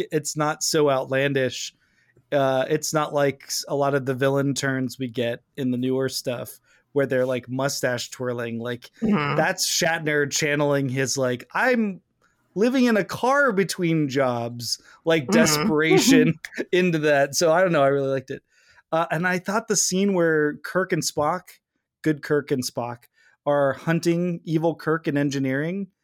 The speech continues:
Speaker 1: I thought that was
Speaker 2: Mm-hmm.
Speaker 1: a really good scene. Really
Speaker 2: Yeah.
Speaker 1: moody, intense. The pacing was really cool. Evil Kirk's on top of some equipment like a damn cat.
Speaker 2: Yeah, 'cause we don't see engineering every episode,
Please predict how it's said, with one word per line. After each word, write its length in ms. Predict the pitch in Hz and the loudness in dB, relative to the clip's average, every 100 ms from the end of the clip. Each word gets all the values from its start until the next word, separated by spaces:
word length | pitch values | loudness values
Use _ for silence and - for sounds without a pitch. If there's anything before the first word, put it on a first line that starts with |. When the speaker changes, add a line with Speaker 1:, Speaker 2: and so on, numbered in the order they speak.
| _ _ _ 180 | _ _ _ -4
Speaker 1:
I 40 | |
thought 100 | 254 | -2
that 100 | 294 | 2
was 140 | 277 190 | 4 6
Speaker 2:
Mm-hmm. 120 | 165 | 6
Speaker 1:
a 40 | |
really 220 | 165 180 | 6 4
good 180 | 196 214 | 2 0
scene. 500 | - 240 285 156 123 _ _ - | 0 0 2 0 -2 _ _ -2
Really 220 | 202 214 | 2 4
Speaker 2:
Yeah. 220 | 160 160 | 4 4
Speaker 1:
moody, 240 | 190 208 220 | 4 4 4
intense. 680 | 165 143 - 151 170 202 - | 2 0 -2 0 0 -2 -4
The 80 | 139 | -6
pacing 720 | - 147 160 190 185 196 190 _ _ _ | -4 -4 -2 -2 -2 -2 -6 _ _ _
was 160 | 165 160 | -6 -4
really 180 | 185 185 | -2 -2
cool. 460 | - 190 202 202 - | 2 4 4 2 -2
Evil 260 | 190 190 | -2 0
Kirk's 340 | 180 185 180 - | -2 -2 -2 -2
on 120 | 165 | -4
top 260 | 160 156 170 | -2 -4 -2
of 80 | |
some 220 | 156 170 147 | -2 0 -2
equipment 500 | - - 170 170 165 | -2 0 0 0 -2
like 160 | 151 | -2
a 80 | 135 | -2
damn 320 | 123 139 143 | -2 -2 -2
cat. 400 | 135 139 170 - _ _ - | -4 -2 -2 -6 _ _ -4
Speaker 2:
Yeah, 240 | 185 147 | -2 0
'cause 200 | 151 233 226 | 0 -2 0
we 80 | |
don't 220 | 233 440 392 | 0 0 0
see 460 | - 247 240 214 | 0 2 2 2
engineering 720 | 175 202 190 170 160 156 143 139 | 2 2 4 4 4 4 2 2
every 260 | 143 123 | 0 0
episode, 680 | 117 117 117 - - - - | 0 -2 -4 -4 -4 -4 -6